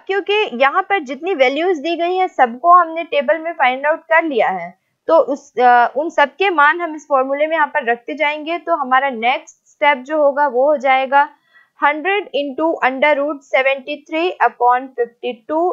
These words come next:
into one hundred three upon seventy three। अ, under root जब हम calculate कर लेंगे तो हमें मिलेगा under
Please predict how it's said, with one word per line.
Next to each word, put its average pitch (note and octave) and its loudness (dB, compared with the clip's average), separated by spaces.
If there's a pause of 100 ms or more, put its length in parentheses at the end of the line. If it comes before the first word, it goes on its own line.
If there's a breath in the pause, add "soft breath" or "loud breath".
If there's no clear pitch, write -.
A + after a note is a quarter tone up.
(100)
into A#3 -8
one D#4 0
hundred E4 -4 (140)
three E4 -6 (140)
upon A3 -4
seventy G3 -8
three। B3 -8 (840)
अ, G3+ 0 (120)
under C#4+ 2
root F#4+ 0
जब F4 -2
हम F4 -2
calculate D#4 0
कर E4 2
लेंगे E4 -4
तो E4 2
हमें D4 -2
मिलेगा C#4 2
under A#3+ -2